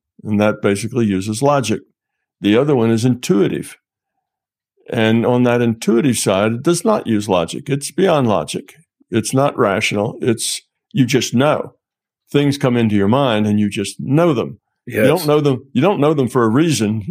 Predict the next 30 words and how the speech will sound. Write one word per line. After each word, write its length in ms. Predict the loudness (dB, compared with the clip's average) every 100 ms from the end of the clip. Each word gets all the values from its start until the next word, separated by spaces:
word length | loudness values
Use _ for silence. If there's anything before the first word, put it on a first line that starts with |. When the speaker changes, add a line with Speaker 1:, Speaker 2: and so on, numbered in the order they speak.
| -4
Speaker 1:
You 140 | 0
just 240 | 2 0 -4 -4
know 260 | 0 0
them. 220 | 0 -4 -10 -12
Speaker 2:
They're 140 | -10
just 240 | -6 -6 -2
there. 220 | 0 2
Speaker 1:
And, 140 | 0
Speaker 2:
Yeah. 240 | -2 -6 -12 _ _
Speaker 1:
and 200 | -4 0
you 200 | 2 2
can, 380 | 2 2 0 -2 _ _
you 140 | -2 0
can 180 | 0 0
develop 640 | 0 0 0 2 -2 0
that 220 | 0 2
intuitive 640 | 0 -2 0 2 2 0
side, 560 | -2 -2 0 0 0 -2 -12 _ _ _ _ -8 -2
uh, 380 | 2 2 2 0 0
with 220 | -2 -2 -10
practice. 720 | -4 0 0 -2 -4 -4 -10 -12 _ _ _ _ _ -2
Now, 140 | 0
most 380 | 2 2 0 0
of 120 | 0
us, 240 | 0 -2 -8
particularly 600 | -12 -4 -2 0 0 2
in 120 | 2
Western 340 | 0 -2 -4 -4
culture, 520 | -2 -2 -2 -4 -4 -12 -4
don't 320 | -2 -2 -6